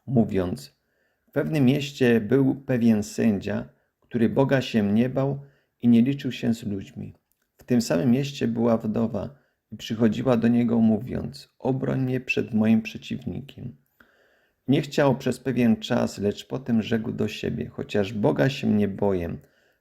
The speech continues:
ani z ludźmi się nie liczę, ponieważ naprzykrza mi się ta wdowa, obronię ją, żeby bez końca nie przychodziła, zadręczając mnie. I Pan powiedział: słuchajcie, co ten niesprawiedliwy sędzia mówi.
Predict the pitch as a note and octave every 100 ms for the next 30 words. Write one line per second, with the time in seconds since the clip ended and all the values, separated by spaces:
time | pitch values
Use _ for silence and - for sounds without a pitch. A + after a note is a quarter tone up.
0 | _ G#2 A2 G#2+ G#2+ A2+ D#3 A#2+ A#2 -
1 | G#2+ G2+ G2+ B2 - - F2+ F2+ - _
2 | _ _ _ _ _ A2 A#2+ B2+ A2+ A#2
3 | G#2 - - - - A#2+ A#2+ - A2 G#2+
4 | A2 G#2 A#2 G2+ A#2+ A2 G#2 A2+ - _
5 | _ _ _ _ A2 G#2 B2+ C3 A#2 G2+
6 | F#2 F2+ - - _ _ - A#2 A2+ A2
7 | A#2 - - D3+ D3+ - C3+ C3 - A#2+
8 | A#2+ A2+ C3+ C#3 C#3+ C3+ A#2 A2 A2+ A#2
9 | - - G2 F#2 F#2 - - - - -
10 | _ _ _ _ _ _ G#2 B2+ A#2 A#2
11 | A2+ A2 F#2+ - F#2+ G2+ - _ _ _
12 | _ - B2+ D3 E3 C#3 - A2 A#2 -
13 | A#2+ C#3+ C3 B2 A#2+ - A#2 G#2+ B2+ C3
14 | A#2 - A#2+ A#2 A2+ G#2+ F#2+ F#2 - -